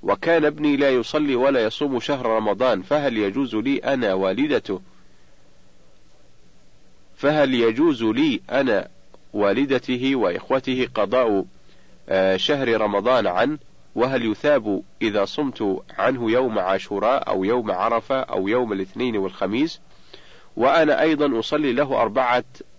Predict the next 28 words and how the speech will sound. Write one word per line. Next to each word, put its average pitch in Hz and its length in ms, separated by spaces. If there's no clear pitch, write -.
آه، 101 300
أربع 117 320
ركعات 107 520
قبل 117 320
صلاة 110 360
الظهر، 117 380
وركعتين 101 680
بعدها، 113 520
وركعتين 107 680
بعد 113 220
صلاة 120 400
العصر 104 420
والمغرب 104 600
والعشاء 110 600
والفجر. 104 520
الجواب: 127 500
إن 190 160
الشخص 165 380
إذا 110 340
مات 131 280
وهو 120 380
لا 113 140
يصلي 123 460
ولا 107 320
يصوم 120 320
لا 147 180
يعتبر 123 580
مسلما، 127 640